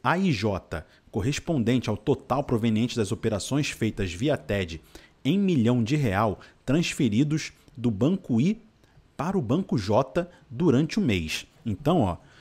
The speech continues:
quem transfere é o banco I. Transferidos do banco I para o banco J. Ou seja,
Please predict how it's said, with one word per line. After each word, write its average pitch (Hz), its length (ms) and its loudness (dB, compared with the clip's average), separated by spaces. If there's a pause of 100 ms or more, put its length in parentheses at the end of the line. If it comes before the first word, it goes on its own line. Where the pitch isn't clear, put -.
(300)
quem 147 140 2
transfere 143 440 2
é 175 40 4
o 156 40 0
banco 185 300 2
I. 117 180 4 (280)
Transferidos 127 720 0
do 127 100 2
banco 117 420 0
I 180 220 2 (800)
para 151 240 2
o - 20 4
banco 151 380 0
J. - 400 -2 (1200)
Ou 139 120 0
seja, 104 400 0